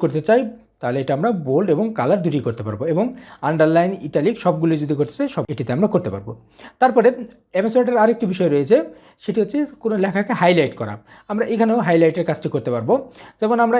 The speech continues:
এখানে Google Docs এই লেখাটি এখান থেকে হাইলাইট করতে চাচ্ছি, তাহলে সেক্ষেত্রে এখানে একটি অপশন রয়েছে হাইলাইট কালার, এটিতে ক্লিক করার পরে আমরা কোন লেখাটি হাইলাইট করব সেটি আমাদেরকে আগে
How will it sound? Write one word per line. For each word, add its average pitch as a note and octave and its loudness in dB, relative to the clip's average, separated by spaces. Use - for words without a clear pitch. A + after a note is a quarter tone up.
এখানে A3+ 0
Google A3 4
Docs F3 4
এই A3 2
লেখাটি G3 0
এখান E3 -6
থেকে A3 -8
হাইলাইট G#3 4
করতে A#2 -6
চাচ্ছি, A#2 -10
তাহলে F#3 2
সেক্ষেত্রে A#3 0
এখানে G3 2
একটি F#3 -2
অপশন - 0
রয়েছে F#3+ 2
হাইলাইট D3+ 2
কালার, F3 4
এটিতে A3+ -2
ক্লিক B3 -2
করার A#3 4
পরে C4 4
আমরা G#3 0
কোন D4+ 0
লেখাটি E3+ 0
হাইলাইট D#3+ 4
করব A#2+ -4
সেটি G3 0
আমাদেরকে E3 -2
আগে C#3 -2